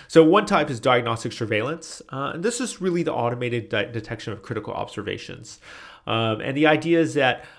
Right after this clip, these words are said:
um, you know, you can minimize delays, right, between a radiologist report and then primary clinician,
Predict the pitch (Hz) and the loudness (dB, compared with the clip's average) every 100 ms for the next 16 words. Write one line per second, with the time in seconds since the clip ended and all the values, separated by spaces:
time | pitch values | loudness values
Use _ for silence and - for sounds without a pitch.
0 | _ 120 117 110 - 139 120 160 - _ | _ -4 -4 -6 -12 -6 -4 -4 -8 _
1 | _ - 123 117 127 151 160 160 156 151 | _ -8 -6 -2 4 4 6 4 2 0
2 | 185 196 107 104 - 117 110 - - - | 2 2 0 -4 -10 -4 -4 -4 -10 -10
3 | 123 113 110 135 131 123 120 117 - 123 | -6 -4 0 0 4 2 2 -2 0 4
4 | 123 - 117 110 - 123 120 117 131 131 | 4 2 -6 -6 -4 -4 -2 -4 -6 -8
5 | 156 - | -8 -12